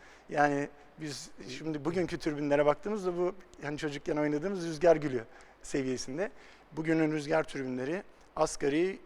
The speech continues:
yüz on, yüz yirmi metre kule, hatta şimdi yüz altmış metrelere kadar gidiyoruz.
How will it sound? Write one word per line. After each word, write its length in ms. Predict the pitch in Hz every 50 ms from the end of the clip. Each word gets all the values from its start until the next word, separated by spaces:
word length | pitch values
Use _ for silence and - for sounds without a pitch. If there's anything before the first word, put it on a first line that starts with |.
| - - - -
yüz 340 | - 135 143 156 151 147 139
on, 280 | 226 147 160 175 190 208
yüz 320 | 185 143 143 151 147 139
yirmi 400 | 143 151 151 147 156 156 151 151
metre 340 | 135 127 123 - - 127 123
kule, 400 | - - - 135 135 151 185 196 - - - -
hatta 320 | - - - - 143 135
şimdi 180 | 139 - 151 139
yüz 160 | 139 135 127
altmış 300 | 139 131 - - - -
metrelere 440 | 156 127 - 139 131 117 123 123 120
kadar 260 | - 127 120 120 120
gidiyoruz. 500 | 117 107 110 117 117 139 196 - - -